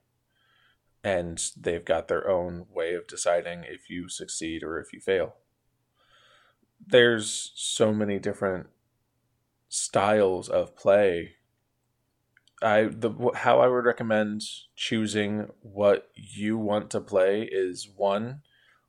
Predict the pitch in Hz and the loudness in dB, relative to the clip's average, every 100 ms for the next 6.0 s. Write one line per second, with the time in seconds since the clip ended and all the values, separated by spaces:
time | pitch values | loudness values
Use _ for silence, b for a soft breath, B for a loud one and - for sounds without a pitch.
0 | - 101 117 - 131 107 90 98 147 - | -8 -6 -4 -4 0 4 4 0 -6 -16
1 | _ _ _ _ _ _ b b b b | _ _ _ _ _ _ b b b b
2 | _ 113 101 107 107 95 92 92 - - | _ -4 -2 -2 -2 0 0 -2 -10 -8
3 | 113 95 - 98 95 95 107 107 107 95 | 0 0 0 -2 -2 -4 -4 -6 -6 -4
4 | 95 90 87 85 - 95 95 - 98 98 | -4 -2 -4 -6 -4 -4 -4 -4 -2 -2
5 | 98 101 101 98 92 92 101 90 95 92 | -4 -6 -8 -8 -10 -8 -8 -6 -6 -6